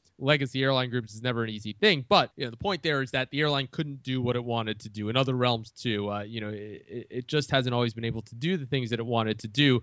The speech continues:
So it, it's the, the inflexibility of its workforce, in addition to, you know, just the fact that it is a rather expensive workforce, that makes things difficult. Another thing, Jason, uh, you know, it's funny. You asked me something last week that I didn't have a great answer for at the moment. And it's funny 'cause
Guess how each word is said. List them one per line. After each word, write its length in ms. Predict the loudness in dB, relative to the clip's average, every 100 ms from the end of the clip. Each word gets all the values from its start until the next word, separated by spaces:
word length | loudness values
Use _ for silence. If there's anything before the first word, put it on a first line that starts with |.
| -2
So 220 | 0 2 4
it, 80 |
it's 380 | 4 2 0 -2
the, 260 | 0 0 0
the 200 | -4 -4
inflexibility 920 | -6 -4 -4 -4 0 4 6 6 4
of 140 | 2 -2
its 120 | -4
workforce, 600 | -2 -4 _ 0 0 -2 _ _
in 140 | 2 4
addition 500 | 4 4 2 0 -4
to, 200 | -4 -2
you 300 | 0 2 2
know, 60 | 0
just 220 | -4 -10
the 60 |
fact 220 | -4 -4 -4
that 100 | -8
it 20 |
is 120 | -4
a 40 |
rather 380 | -2 0 0 -2 -6 -20 -10
expensive 540 | -8 0 0 0 -4
workforce, 440 | -4 -6 -4 -4 -2
that 140 | -2
makes 240 | 0 0 -2
things 280 | -6 -6
difficult. 580 | -2 0 0 0 -2 -4 -14 _ 4
Another 460 | 6 6 6 4
thing, 240 | 0 -2 2
Jason, 500 | 6 6 6 4 2
uh, 160 | -6 -12 -10 -8 -8
you 140 | 0 6
know, 160 | 6
it's 220 | 6 0 0
funny. 200 | 2 2
You 220 | 4 6
asked 240 | 6 4
me 80 | -4
something 400 | -4 -4 -4 -4
last 400 | 2 2 2 -2
week 440 | -2 0 -2 -6 -4
that 240 | 2 2 2
I 80 | 0
didn't 320 | 2 2 2
have 280 | 2 4 2
a 40 |
great 480 | -2 -2 0 0 -2
answer 340 | -4 -4 -4
for 280 | -4 0 2
at 100 | 0
the 100 | -2
moment. 460 | -4 -2 0 -2 -2
And 120 | -6
it's 120 | -4
funny 200 | 0 0
'cause 240 | 2 0